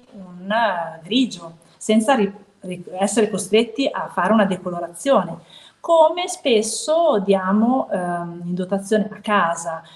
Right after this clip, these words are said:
per il mantenimento, eh, balsami colorati più adatti alla sfumatura che uno sceglie. Eh, Monica lavora con me da qualche anno, ha un bellissimo rosso che lei mantiene benissimo con un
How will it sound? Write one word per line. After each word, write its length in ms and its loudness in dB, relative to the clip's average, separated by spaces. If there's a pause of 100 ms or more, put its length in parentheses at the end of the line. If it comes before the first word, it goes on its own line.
per 140 0
il 80 4
mantenimento, 1160 4 (320)
eh, 80 -4
balsami 600 2
colorati 680 4
più 220 6
adatti 560 4
alla 160 6
sfumatura 840 2
che 180 -6
uno 360 2
sceglie. 540 -2 (180)
Eh, 440 -6
Monica 520 2
lavora 320 0
con 120 0
me 120 6
da 140 0
qualche 320 4
anno, 680 4 (140)
ha 260 0
un 60 -8
bellissimo 580 2
rosso 720 0 (460)
che 160 0
lei 200 6
mantiene 460 4
benissimo 640 4
con 180 -4
un 560 -4